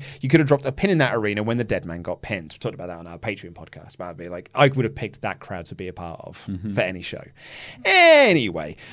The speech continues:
Speaker 1: all I know about wrestling as a child was that I had a great uncle who used to be a sort of wrestling Nazi, and good lord, I couldn't tell anyone that. Only after understanding the art form of wrestling and reflecting back on my memories of Uncle Kurt do I realise that they were just doing a job and playing the gimmick. He was a sweet man, a loving husband and wife,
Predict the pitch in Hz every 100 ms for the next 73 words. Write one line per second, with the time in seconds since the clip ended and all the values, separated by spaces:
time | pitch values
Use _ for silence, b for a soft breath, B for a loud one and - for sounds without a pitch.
0 | B B 330 311 214 156 143 131 135 135
1 | 135 127 135 208 220 156 139 139 139 135
2 | 135 175 196 131 131 123 117 127 170 151
3 | 131 117 143 131 104 - 117 123 175 165
4 | 190 175 B 196 208 311 214 165 156 175
5 | 156 143 127 143 165 143 98 90 92 -
6 | - B B 233 269 247 220 202 190 202
7 | 170 165 175 165 170 147 139 135 139 127
8 | 113 - 131 123 117 123 120 113 135 139
9 | 123 117 113 107 - 160 151 151 151 220
10 | 208 165 147 139 156 156 143 131 127 120
11 | 117 - 104 101 - 104 92 - 127 131
12 | 123 - 226 220 120 113 113 135 156 156
13 | 120 110 104 98 98 131 127